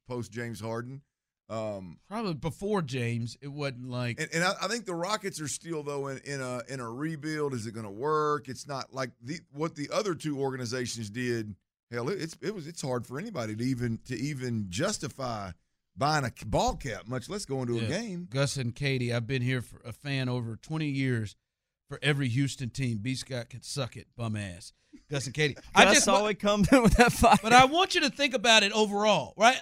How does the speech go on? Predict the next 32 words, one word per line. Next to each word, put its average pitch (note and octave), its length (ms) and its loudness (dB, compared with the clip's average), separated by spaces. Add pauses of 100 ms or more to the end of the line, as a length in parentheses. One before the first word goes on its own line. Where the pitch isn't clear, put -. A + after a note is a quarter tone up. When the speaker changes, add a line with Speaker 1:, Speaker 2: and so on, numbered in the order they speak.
Speaker 2:
Like, C#4 200 8
I F#4 100 12
feel E4+ 160 0
like B3+ 160 8
it's G#3+ 160 2
not A3+ 240 4
fair A3+ 440 4
for G3 220 -2
me G3 340 2
to G3+ 160 -4
jump G3+ 300 0
in G#3+ 160 0
'cause F3+ 200 -6
I've F3+ 160 0
been F#3+ 160 0
here F#3 180 0
all F3 260 2
of D3+ 180 -2
three F3 200 -4
years, E3+ 400 -4 (320)
uh, D#3+ 240 4
almost. F3 560 0 (140)
And G3 280 4
I, A#3+ 260 0 (340)
I, A#3+ 80 -4 (100)
I, A#3 160 -8
I A#3 100 2
don't C4 200 -2
know A#3+ 100 0
if F#3 120 -4
it's F#3+ 120 -8
fair G#3+ 440 -4